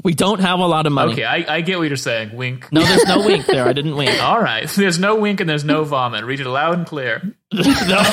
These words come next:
Speaker 1: Oh, you. Touche, Albert Penis. Galdrin Warp has been very busy entertaining the heroes, taking them out to dinners, buying them things. So we, we don't have a lot of money for this.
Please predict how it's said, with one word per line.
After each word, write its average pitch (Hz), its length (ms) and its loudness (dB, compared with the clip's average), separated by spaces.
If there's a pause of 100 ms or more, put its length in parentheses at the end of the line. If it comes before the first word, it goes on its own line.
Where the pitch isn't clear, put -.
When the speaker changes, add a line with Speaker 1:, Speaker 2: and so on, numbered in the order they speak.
(140)
Speaker 1:
Oh, - 1080 2
you. 180 680 2
Touche, 175 280 0
Albert 139 680 0
Penis. 135 600 -2 (600)
Galdrin 202 400 2
Warp 196 200 4
has 170 180 2
been 151 260 2
very 196 520 2
busy 175 560 2
entertaining 170 560 0
the 160 80 2
heroes, 139 480 2
taking 147 340 -2
them 139 120 0
out 139 180 -2
to 156 80 0
dinners, 131 680 0 (240)
buying 139 320 0
them 135 160 0
things. 131 320 -2
So 147 140 -4
we, 156 160 0
we 170 120 2
don't 202 200 0
have 196 120 2
a 185 40 0
lot 170 160 0
of 151 60 0
money 135 180 -2
for 127 120 -6
this. 92 300 -10